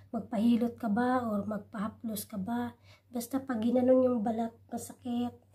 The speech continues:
Pag hinilot naman, masakit. Yun ang nararamdaman ko. This is because of, ano,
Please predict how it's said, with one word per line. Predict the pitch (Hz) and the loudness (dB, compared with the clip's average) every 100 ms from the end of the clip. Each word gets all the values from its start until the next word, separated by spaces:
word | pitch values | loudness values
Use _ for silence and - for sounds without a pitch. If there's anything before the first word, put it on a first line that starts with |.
| _ _ _ _ - | _ _ _ _ -10
Pag | 247 202 | -8 -4
hinilot | 233 240 247 247 | 0 0 0 -2
naman, | 240 240 | 0 0
masakit. | 202 202 233 233 214 - - _ - 262 | 0 -4 -10 -10 -12 -14 -20 _ -6 2
Yun | 262 262 | 6 6
ang | 247 | 4
nararamdaman | 233 214 220 214 208 208 - | 2 0 -2 -2 -4 -6 -8
ko. | 226 - - - | -14 -16 -20 -10
This | - 277 | 2 2
is | 285 262 | 4 0
because | 262 262 254 254 | -2 0 0 0
of, | 220 | -2
ano, | 226 233 | 0 -2